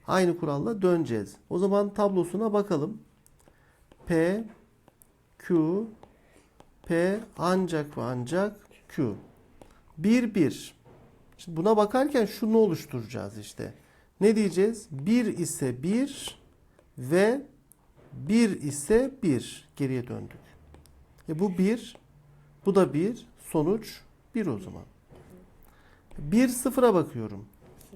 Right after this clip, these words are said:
O zaman ne diyeceğiz? Bir ise sıfır ve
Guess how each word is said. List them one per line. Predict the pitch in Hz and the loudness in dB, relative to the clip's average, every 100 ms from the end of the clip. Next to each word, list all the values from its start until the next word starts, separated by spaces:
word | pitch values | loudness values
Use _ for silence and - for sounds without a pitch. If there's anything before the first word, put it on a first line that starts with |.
| 180 | -8
O | |
zaman | 175 196 202 | 0 2 4
ne | 233 | 2
diyeceğiz? | 208 180 208 233 - | 0 0 0 0 -6
Bir | 143 185 254 | -4 2 2
ise | 247 180 - 156 143 | 2 -2 -2 -2 -4
sıfır | - 202 202 208 269 - - - - _ _ _ _ _ - | -2 -2 4 4 4 -4 -14 -18 -20 _ _ _ _ _ -12
ve | 131 180 214 285 | 2 4 4 2